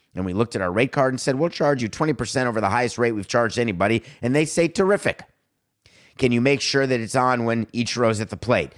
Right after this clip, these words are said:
"Well, no, but you buy the innings and you're gonna watch the games." Japan is gonna broadcast Marlins games. They never broadcast a Marlins game before.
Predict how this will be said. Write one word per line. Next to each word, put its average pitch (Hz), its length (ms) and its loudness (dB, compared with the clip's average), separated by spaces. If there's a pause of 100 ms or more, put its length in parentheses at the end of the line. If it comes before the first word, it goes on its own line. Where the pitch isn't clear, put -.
(140)
"Well, 131 480 2 (320)
no, 107 540 0 (220)
but 101 320 2 (160)
you 120 160 2
buy 117 240 2
the 107 160 0
innings 131 420 0
and 104 300 -4 (160)
you're 113 160 0
gonna 107 160 -2
watch 113 300 0
the 92 80 -12
games." 123 580 -4 (1900)
Japan 139 360 0
is 127 100 -2
gonna 110 160 0
broadcast 117 760 -4
Marlins 98 320 -6
games. 139 160 -4
They 226 60 0
never 214 180 -2
broadcast 92 520 -6
a 82 40 -12
Marlins 90 340 -6
game 95 140 -6
before. 107 380 0